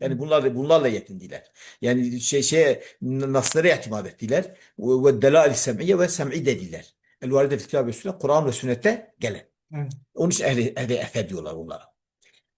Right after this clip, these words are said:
Speaker 1: Ve ehl-i nazar, ehli nazari kâne yümessiluhum lil mutekaddimin el harisul muhasibi.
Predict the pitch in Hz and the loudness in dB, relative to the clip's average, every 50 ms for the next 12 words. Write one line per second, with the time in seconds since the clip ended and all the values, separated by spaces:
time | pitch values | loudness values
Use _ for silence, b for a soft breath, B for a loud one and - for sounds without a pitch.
0 | _ _ _ _ _ 135 147 151 202 208 202 202 185 185 202 208 180 160 165 170 | _ _ _ _ _ 2 4 6 6 6 6 6 6 6 6 6 6 6 4 4
1 | 180 - - _ _ 147 156 165 165 160 143 139 131 117 131 131 156 202 101 - | 4 0 -10 _ _ -4 -2 0 0 0 2 0 2 4 4 2 2 0 -6 -4
2 | 160 175 175 165 160 147 139 139 - - 185 170 156 143 131 131 127 123 - 120 | -4 -4 -4 -4 -4 -4 -2 0 0 0 0 -2 -4 -4 -2 -4 -4 -4 -8 -10
3 | - - 127 117 - - - - 123 113 - 160 151 143 127 - 123 110 104 - | -4 -4 -4 -2 -2 -4 -2 -2 -4 -2 0 2 2 4 2 2 0 0 -2 0
4 | 113 110 - - - 101 - - | 0 0 0 0 -2 -4 -12 -14